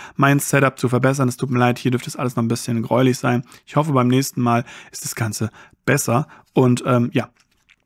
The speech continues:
Orims Gesänge, eine sehr gute Karte. Hab ich auch schon öfter mal gespielt.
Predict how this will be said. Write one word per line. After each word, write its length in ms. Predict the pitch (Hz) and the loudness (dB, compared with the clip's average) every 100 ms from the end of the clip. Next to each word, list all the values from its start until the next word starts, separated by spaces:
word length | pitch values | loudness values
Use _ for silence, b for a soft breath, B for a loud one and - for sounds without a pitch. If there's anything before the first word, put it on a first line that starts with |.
| _ _ - _ | _ _ -20 _
Orims 420 | 160 180 165 - - | 2 4 4 0 -4
Gesänge, 720 | 139 151 131 139 139 131 139 - | 0 2 2 0 0 -2 -6 -4
eine 120 | 135 | -2
sehr 200 | 135 170 | 0 0
gute 240 | 175 240 196 | 0 -2 -2
Karte. 260 | 131 123 | -4 -6
Hab 360 | 123 - _ 147 | -10 -18 _ -14
ich 100 | - | -10
auch 60 | |
schon 140 | 139 - | -10 -10
öfter 220 | 143 143 | -6 -4
mal 120 | 117 | -4
gespielt. 420 | 117 - 120 147 | -4 -4 -2 -2